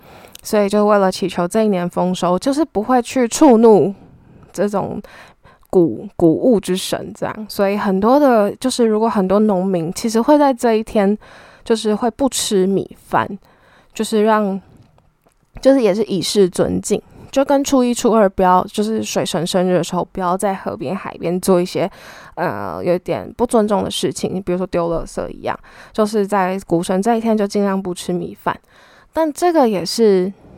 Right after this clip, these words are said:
呃，也是，也是那一种理想化啦，就是遵照、遵循习俗。如果家人真的是，就是有人是，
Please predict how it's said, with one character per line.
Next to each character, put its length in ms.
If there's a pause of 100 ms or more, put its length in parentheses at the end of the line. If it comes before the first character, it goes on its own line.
(520)
呃， 540
也 100
是， 420 (1900)
也 160
是 220
那 200
一 60
种 340 (680)
理 180
想 260
化 280
啦， 60
就 140
是 140
遵 260
照、 220
遵 260
循 260
习 320
俗。 320 (280)
如 140
果 140
家 260
人 200
真 160
的 140
是， 360
就 140
是 160
有 160
人 160
是， 280